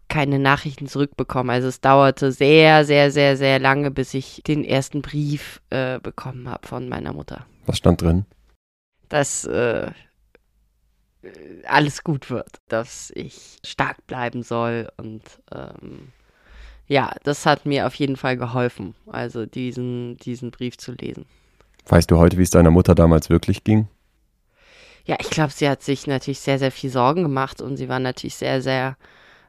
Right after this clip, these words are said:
Speaker 1: mitgenommen von der ganzen Situation, aber, äh, wenn ich die ganzen Erzählungen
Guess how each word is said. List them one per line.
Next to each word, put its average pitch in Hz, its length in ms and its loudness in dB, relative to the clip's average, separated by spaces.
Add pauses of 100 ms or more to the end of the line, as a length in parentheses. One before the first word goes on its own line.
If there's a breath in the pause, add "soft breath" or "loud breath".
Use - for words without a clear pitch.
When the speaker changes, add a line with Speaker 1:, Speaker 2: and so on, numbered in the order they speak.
Speaker 1:
mitgenommen 160 840 4
von 143 200 -2
der 135 120 2
ganzen 135 360 0
Situation, 139 800 -2
aber, 123 580 0 (160)
äh, 50 120 -14 (800)
wenn 127 260 -2
ich - 280 -4
die - 280 -12
ganzen 135 720 -6 (560)
Erzählungen 147 1120 4